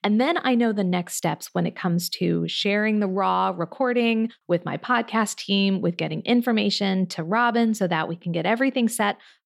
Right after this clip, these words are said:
for social media promotion, you name it. There's a lot that goes into publishing a podcast. And if I didn't have a set process that I followed week in and week out,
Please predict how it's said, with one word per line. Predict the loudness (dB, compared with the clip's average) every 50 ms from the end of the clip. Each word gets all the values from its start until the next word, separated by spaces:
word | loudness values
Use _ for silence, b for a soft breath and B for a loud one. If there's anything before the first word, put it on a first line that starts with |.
| _
for | -2 0 0 2 2 0 0 -2 -2
social | -2 0 0 0 2 2 2
media | 2 4 2 2 2 0 0
promotion, | -2 -2 -2 0 2 2 2 0 0 0 0 0 -2 -4 B B B B B _
you | -2 0 2 4 4
name | 4 4 4 4 2
it. | 2 0 -2 -6 -8 b b b b
There's | -4 -2 0 2
a | 0
lot | 0 0 0 0 2 2 2 2 0 0 0
that | -2 -2 0 2
goes | 2 0 0 0
into | -2 -2 -2 0 0 0 -2 -4 -4 -4 -4 -2 -4 -4 -6 -6 -8 -10 _ _ _ _ _
publishing | -2 0 0 2 2 0 0 -2 -2
a | -4 -4
podcast. | -4 -2 -2 -2 -2 -4 -6 -6 -6 -6 -6 -8 -8 -10 -12 b b b b
And | 0 2
if | 2 2
I | 2 2 0
didn't | 0 0 0 0 0 0 -4 -6
have | -4 -2 0 0 -2 -2 -4
a | -6
set | -4 -4 -2 -2 -2 -2 -4 -8
process | -6 -2 -2 -2 -2 -2 -4 -6 -6 -6 -4
that | -4 -4 -2 -2 0
I | -2 -2
followed | -2 -2 0 2 2 4 4 4 2 2 0 -2
week | -2 0 0 2 0 0 -2 -2
in | -2 0 0 0 -2 -2
and | -4 -4 -6 -4 -4
week | -4 -4 -6 -6 -4
out, | -2 0 0 0 0 -2 -4 -8 -12 -14